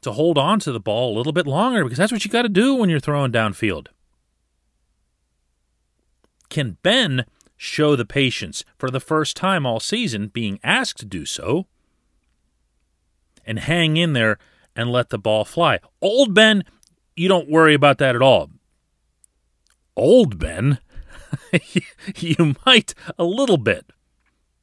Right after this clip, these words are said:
because he's not that guy who's just gonna shed tacklers and get all angry the way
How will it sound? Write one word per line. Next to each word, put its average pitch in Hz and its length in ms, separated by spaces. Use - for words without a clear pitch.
because 147 400
he's 151 240
not 180 300
that 139 240
guy 151 500
who's 110 240
just 127 180
gonna 123 180
shed 131 500
tacklers 110 640
and 90 160
get 131 180
all 127 220
angry 127 440
the 104 100
way 110 260